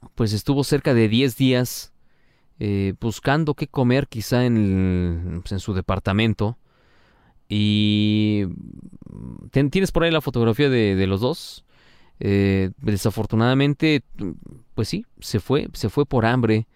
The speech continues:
de inanición por completo, sed, hambre. Imagínese la desesperación de este pequeñito queriendo tomar agua, queriendo tomar. No creo que alcanzara el lavabo,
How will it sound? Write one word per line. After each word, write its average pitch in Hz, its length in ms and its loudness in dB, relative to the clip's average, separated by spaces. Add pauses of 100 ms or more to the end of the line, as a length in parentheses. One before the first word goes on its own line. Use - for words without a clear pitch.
(560)
de 104 300 0
inanición 95 580 2
por 120 160 -2
completo, 104 680 0 (100)
sed, - 360 0 (100)
hambre. 110 520 2 (680)
Imagínese 107 640 0
la 110 120 2
desesperación 98 680 -2
de 110 80 0
este 107 160 -4
pequeñito 101 600 -2
queriendo 98 460 -2
tomar 98 320 -2
agua, 98 280 0
queriendo 101 340 0
tomar. 110 260 0 (360)
No 131 160 0
creo 156 140 -2
que 143 100 -2
alcanzara 120 600 0
el 95 120 2
lavabo, 104 520 0